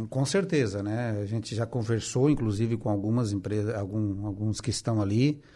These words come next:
eh, notificamos algumas, vamos notificar novamente, né?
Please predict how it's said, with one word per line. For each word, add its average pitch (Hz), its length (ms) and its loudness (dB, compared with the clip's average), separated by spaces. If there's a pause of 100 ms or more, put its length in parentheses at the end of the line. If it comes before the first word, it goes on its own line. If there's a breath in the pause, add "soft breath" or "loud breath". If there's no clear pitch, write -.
(280 soft breath)
eh, 101 420 0
notificamos 127 800 6
algumas, 110 340 6
vamos 131 220 10
notificar 120 540 4
novamente, 110 680 4
né? 107 240 2